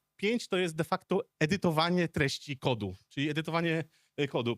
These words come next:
Po-, re-, cała reszta to jest jeszcze nawigowanie, po tym kodzie chodzenie i tak dalej. Dwadzieścia pięć procent czasu to jest właśnie spotkanie, code reviewsy, przeglądanie tego kodu,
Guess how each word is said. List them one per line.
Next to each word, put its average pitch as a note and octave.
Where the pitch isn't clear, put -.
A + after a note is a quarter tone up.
Po-, D#3
re-, F3+
cała F3
reszta F#3
to E3+
jest D3+
jeszcze D#3
nawigowanie, D3
po E3
tym D#3+
kodzie C#3+
chodzenie C#3+
i C3+
tak A#2+
dalej. G2
Dwadzieścia E3+
pięć G3
procent F3+
czasu F#3+
to -
jest D#3+
właśnie D#3+
spotkanie, F3+
code D#3+
reviewsy, D#3+
przeglądanie E3
tego D#3+
kodu, G#3